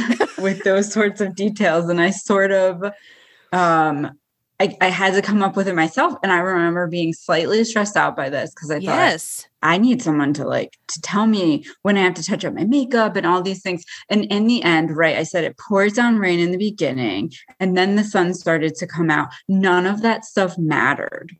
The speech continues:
Speaker 1: right? And maybe
Speaker 2: Mm-hmm,
Speaker 1: that's
Speaker 2: mm-hmm.
Speaker 1: why they don't give you those details, because if you stress out about all those, those little details and, like, the timeline and everything, even the
Speaker 2: Yes.
Speaker 1: little, the little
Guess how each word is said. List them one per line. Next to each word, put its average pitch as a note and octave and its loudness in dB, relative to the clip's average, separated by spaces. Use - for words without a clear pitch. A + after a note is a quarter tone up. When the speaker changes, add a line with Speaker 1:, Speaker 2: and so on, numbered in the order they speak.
Speaker 1:
right? D#3 2
And G3+ 2
maybe G3+ 2
Speaker 2:
Mm-hmm, G3 0
Speaker 1:
that's G3 0
Speaker 2:
mm-hmm. G3 -2
Speaker 1:
why E3+ 4
they F3 2
don't E3+ 0
give D#3 -2
you F3 0
those E3+ 2
details, E3 -2
because D#3 -4
if D3+ -6
you D#3 -2
stress D#3+ -4
out D#3 2
about D3+ 0
all C#3+ 0
those, D#3+ -2
those F3 2
little D#3+ 0
details E3+ 0
and, D3+ 0
like, C3 -2
the D#3+ -2
timeline E3 2
and F#3+ 0
everything, G#3 -2
even A#3 2
the A#3+ 0
Speaker 2:
Yes. A3 0
Speaker 1:
little, G3+ 0
the F3 0
little E3 0